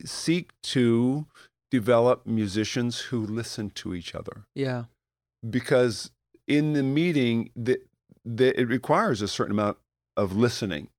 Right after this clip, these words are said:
Speaker 1: And, you know,
Speaker 2: Yes.
Speaker 1: what's gonna happen? What, what's going on? I want them listening to the leader. I want them listening to each other. And so if you have something that's kinda driving everything, that's what you're listening to.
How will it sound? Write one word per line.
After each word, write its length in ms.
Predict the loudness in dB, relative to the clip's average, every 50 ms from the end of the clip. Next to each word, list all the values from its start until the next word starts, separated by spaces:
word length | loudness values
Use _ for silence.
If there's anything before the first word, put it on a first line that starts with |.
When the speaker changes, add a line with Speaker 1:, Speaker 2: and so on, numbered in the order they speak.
| _ -6 -2
Speaker 1:
And, 260 | -2 -2 -2 -2 -2
you 60 | -2
know, 40 | -2
Speaker 2:
Yes. 60 | -2 -2
Speaker 1:
what's 120 | -2 -2
gonna 180 | -2 -2 -2 0
happen? 540 | 0 0 0 0 0 -4 -6 -6 -6 -10 -10 -8
What, 220 | -6 -6 -4 -4
what's 180 | -6 -8 -6 -2
going 280 | 0 0 2 2 2
on? 440 | 2 4 4 4 2 2 0 -4 -6
I 40 | -6
want 200 | -4 -6 -6 -6
them 140 | -6 -6 -6
listening 240 | -6 -6 -8 -8 -8
to 120 | -6 -6
the 60 | -4
leader. 240 | -2 0 0 2 2
I 60 | 2
want 140 | 0 -2 -2
them 120 | -4 -6 -6
listening 240 | -6 -6 -6 -6 -6
to 20 |
each 140 | -4 -2 0
other. 280 | 0 2 2 0 0 -2
And 160 | -6 -10 -8
so 320 | -4 -2 0 0 0 -2 -6 -10 -20 -20 -20 -20 -20 -20 -20 _ _ _
if 180 | 0 0 0 2
you 120 | 0 2
have 200 | 4 4 2 2
something 260 | 0 -2 -2 -2 -2
that's 120 | -4 -4 -2
kinda 200 | -2 0 0 0
driving 460 | 0 2 2 4 4 2 2 0 2 2
everything, 580 | 2 2 2 0 0 -2 -4 -4 -4 -6 -12 _ _ _ _ _ _
that's 280 | -2 0 0 0 0 -4
what 120 | -6 -6
you're 100 | -6 -6
listening 320 | -6 -6 -10 -10 -12 -12 -14
to. 160 | -14 -16 -16